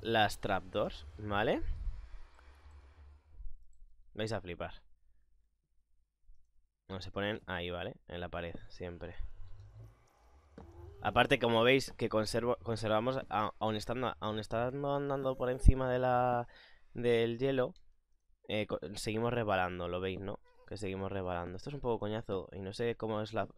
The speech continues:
forma más eficiente de colocar el ratón para hacer esto,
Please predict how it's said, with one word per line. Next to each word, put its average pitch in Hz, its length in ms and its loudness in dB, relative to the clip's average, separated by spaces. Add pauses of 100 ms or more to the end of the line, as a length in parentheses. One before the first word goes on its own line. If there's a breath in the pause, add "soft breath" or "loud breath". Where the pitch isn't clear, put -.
forma 107 180 -2
más 104 220 -4
eficiente 104 420 -6
de 98 80 -4
colocar 95 320 -2
el 92 60 -2
ratón 98 400 -4 (880)
para 98 500 2 (320)
hacer 101 320 0
esto, 98 380 -6